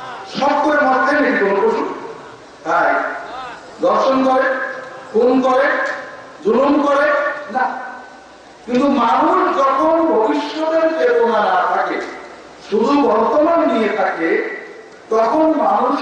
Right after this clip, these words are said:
পশুর চেয়ে অনেক খারাপ হয়ে যায়। মানুষ সামান্য স্বার্থে খুন করে, ধর্ষণ করে,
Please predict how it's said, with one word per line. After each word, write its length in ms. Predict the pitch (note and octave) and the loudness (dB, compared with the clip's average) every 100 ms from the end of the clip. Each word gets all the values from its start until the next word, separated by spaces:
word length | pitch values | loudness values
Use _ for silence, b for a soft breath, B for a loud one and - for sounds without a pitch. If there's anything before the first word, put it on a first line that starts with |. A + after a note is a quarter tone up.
| - | 0
পশুর 560 | A4 G#4+ A4 - A4 | 2 2 0 -4 -4
চেয়ে 460 | A#4 A#4 B4+ D#4 - | 2 2 4 0 0
অনেক 840 | - D#4 E4 F4 F4 F4 F4+ F4+ | 0 2 2 2 2 2 2 0
খারাপ 280 | F4 - F#4+ | 0 0 0
হয়ে 100 | F#4+ | 0
যায়। 200 | - - - - - - - - - - | -2 -6 -10 -14 -18 -20 -20 -20 -18 -4
মানুষ 680 | F3+ - C4+ D#4 - - - | 0 2 2 2 0 -6 -4
সামান্য 560 | G#3 A#3+ A#3+ B3 B3 A3+ | 0 0 0 0 0 0
স্বার্থে 360 | A3 A3 B3 | 0 0 0
খুন 280 | - - A#3+ E4+ | 0 -2 -4 0
করে, 280 | A#4 - - - - - - - - - - - - - | 2 2 0 -4 -10 -12 -16 -18 -18 -20 -20 -20 -16 -4
ধর্ষণ 540 | F3 A#3 A#3+ B3+ B3+ B3 | 0 2 2 2 0 0
করে, 320 | B3+ A#3+ A#3+ | 2 2 2